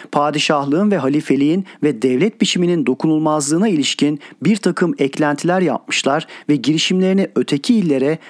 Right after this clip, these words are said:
özellikle Doğu illerine de bir takım bildiriler göndererek yaymaya kalkmışlardı. Ben bunu öğrenince hemen Doğu Cephesi Komutanı Kazım Karabekir Paşa'nın dikkatini çektim.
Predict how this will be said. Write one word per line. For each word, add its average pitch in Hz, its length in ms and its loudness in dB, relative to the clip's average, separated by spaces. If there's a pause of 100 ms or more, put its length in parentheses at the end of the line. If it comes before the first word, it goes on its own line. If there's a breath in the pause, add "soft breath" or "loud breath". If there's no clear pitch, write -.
(140 loud breath)
özellikle 156 720 0
Doğu 156 200 2
illerine 151 380 0
de 120 200 -2
bir 165 100 2
takım 180 400 -2
bildiriler 135 460 0
göndererek 139 680 -2 (160 loud breath)
yaymaya 135 420 0
kalkmışlardı. 101 720 -2 (420 loud breath)
Ben 175 200 0
bunu 190 140 0
öğrenince 180 560 0
hemen 185 380 0
Doğu 165 200 0
Cephesi 175 400 -2
Komutanı 180 480 0
Kazım 170 380 -2
Karabekir 175 500 0
Paşa'nın 170 440 0
dikkatini 143 420 -2
çektim. 110 400 -2